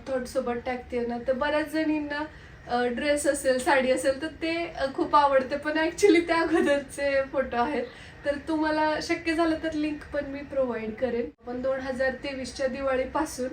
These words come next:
ते, अ, दोन हजार चोवीसच्या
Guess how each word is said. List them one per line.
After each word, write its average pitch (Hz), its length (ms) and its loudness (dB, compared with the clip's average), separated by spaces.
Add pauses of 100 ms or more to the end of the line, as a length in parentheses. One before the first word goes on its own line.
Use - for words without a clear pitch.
(500)
ते, 247 440 2 (220)
अ, 240 100 -2
दोन 269 260 -2
हजार 262 440 -2
चोवीसच्या 262 840 -4